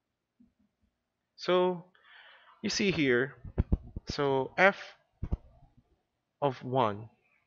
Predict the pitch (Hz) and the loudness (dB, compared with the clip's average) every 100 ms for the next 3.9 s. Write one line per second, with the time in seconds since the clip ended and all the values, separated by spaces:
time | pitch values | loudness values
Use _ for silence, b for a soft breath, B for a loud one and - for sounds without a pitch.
0 | - - 127 120 - 151 151 147 143 - | -12 -6 0 4 6 6 6 4 -2 -12
1 | _ - 123 123 123 104 107 - _ _ | _ -8 -4 0 0 0 -6 -18 _ _
2 | _ _ _ _ _ - B B B - | _ _ _ _ _ -20 B B B 0
3 | 123 120 123 123 - 123 117 98 | 2 0 2 2 4 4 4 0